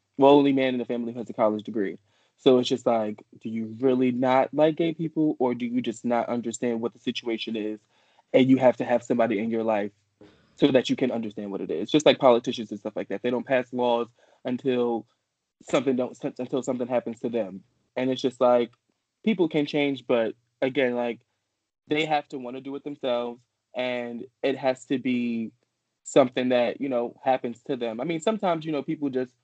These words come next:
like, for me, example, like, I'm, I'm, I was a very petty person in my life, like, in college, and I ca-, I can still be very petty. I trust and believe I can be very petty, but it's just like, I know when I'm being petty, so just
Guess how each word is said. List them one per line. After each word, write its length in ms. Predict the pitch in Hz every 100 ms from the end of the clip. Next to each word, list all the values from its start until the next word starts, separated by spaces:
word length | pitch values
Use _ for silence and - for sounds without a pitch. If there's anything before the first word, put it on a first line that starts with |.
| _ _ -
like, 140 | 113
for 60 | 127
me, 120 | 147
example, 320 | 117 113 113
like, 140 | 107 -
I'm, 260 | 131 135 - _ - _ -
I'm, 200 | 123 120
I 60 | 131
was 160 | 147 139
a 60 |
very 240 | 151 156 135
petty 240 | 151 135
person 340 | 135 120 -
in 80 | 117
my 120 | 117
life, 260 | 117 120 120 _ _
like, 160 | 127 120
in 80 | 123
college, 480 | 131 123 123 123 -
and 240 | 127 123
I 120 | 147
ca-, 120 | 196 -
I 80 | 202
can 160 | 220 147
still 160 | 202
be 80 | 170
very 160 | 156 139
petty. 320 | 170 135 127
I 160 | 131 127 _ _ _ _
trust 240 | - 202 226
and 80 | 202
believe 420 | 208 151 123 120
I 120 | 143
can 160 | 151 139
be 120 | 127
very 280 | 139 151 156
petty, 300 | 151 127 123
but 140 | 143
it's 120 | 143
just 160 | 143 135
like, 240 | 131 123 - _ _ _ _ _ _ _ _ _ _ - _ _ _ _
I 140 | 147 165
know 160 | 151
when 160 | 139 135
I'm 100 | 123
being 200 | 131 127
petty, 280 | 139 127 123
so 400 | 139 127 123 123 135
just 320 | 151 143